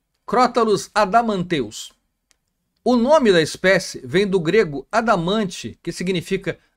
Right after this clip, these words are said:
aquele que é invencível. Se você gosta de história em quadrinho, você vai fazer uma associação ao adamantium, lembra dele? Adamantium é uma liga metálica,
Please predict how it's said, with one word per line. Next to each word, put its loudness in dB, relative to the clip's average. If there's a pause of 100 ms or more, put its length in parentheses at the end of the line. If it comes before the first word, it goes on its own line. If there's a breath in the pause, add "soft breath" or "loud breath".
aquele -2
que -6
é -2
invencível. -4 (720 soft breath)
Se -10
você 0
gosta 2
de -10
história -4
em -10
quadrinho, 0
você -2
vai -2
fazer 0
uma -2
associação -2
ao -2
adamantium, -2
lembra -2
dele? 0
Adamantium 0
é -2
uma 4
liga 2
metálica, -2